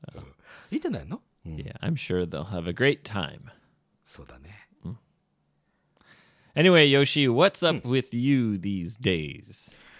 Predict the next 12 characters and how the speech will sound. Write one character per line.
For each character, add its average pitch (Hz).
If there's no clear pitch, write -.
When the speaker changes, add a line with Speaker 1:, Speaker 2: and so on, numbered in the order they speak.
Speaker 2:
最 -
近 165
は 165
さ、 160
な 139
ん 151
か 135
さ、 127
周 127
り 156
に 160
ね、 151